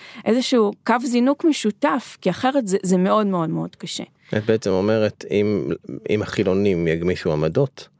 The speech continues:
Speaker 2: הם ייצרו פה, אה, חרדים יותר גמישים.
Speaker 1: יות-, כן, ב-, ב-, ב-, במיד-,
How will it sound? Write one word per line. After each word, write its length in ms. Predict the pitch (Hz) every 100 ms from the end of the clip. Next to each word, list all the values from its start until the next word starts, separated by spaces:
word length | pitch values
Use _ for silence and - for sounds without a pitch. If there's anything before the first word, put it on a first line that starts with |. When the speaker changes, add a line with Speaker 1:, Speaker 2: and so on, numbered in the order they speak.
| _ - - _
Speaker 2:
הם 140 | - 95
ייצרו 340 | 92 - 104 -
פה, 380 | 95 92 87 80
אה, 440 | 85 82 80 80
חרדים 440 | - 87 87 82
יותר 200 | 78 - 76
גמישים. 300 | 76 - - _ _ _ _ _ _ _ _ 180 - _ _ _ _ _ _ _ _ -
Speaker 1:
יות-, 280 | 214 208 - -
כן, 180 | - - -
ב-, 220 | - 190 190
ב-, 200 | 185 190 185
ב-, 400 | 185 190 185 185
במיד-, 260 | 196 185